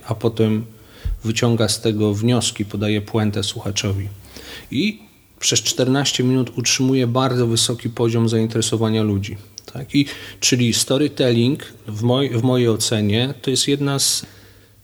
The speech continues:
z najlepszych form prezentowania. To znaczy story czyni taką różnicę, w sensie jeżeli ktoś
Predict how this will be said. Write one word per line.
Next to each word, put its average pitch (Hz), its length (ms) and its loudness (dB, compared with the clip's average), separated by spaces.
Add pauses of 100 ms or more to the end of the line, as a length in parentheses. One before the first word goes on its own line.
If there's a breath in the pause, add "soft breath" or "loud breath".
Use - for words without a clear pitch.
(160)
z 113 220 -2
najlepszych 131 600 2
form 131 580 0
prezentowania. 120 920 0
To - 160 -14
znaczy 113 400 0
story 131 440 -2
czyni 120 400 0
taką 135 440 0
różnicę, 120 720 0
w 101 60 -8
sensie 113 440 -2
jeżeli 110 380 0
ktoś - 500 -2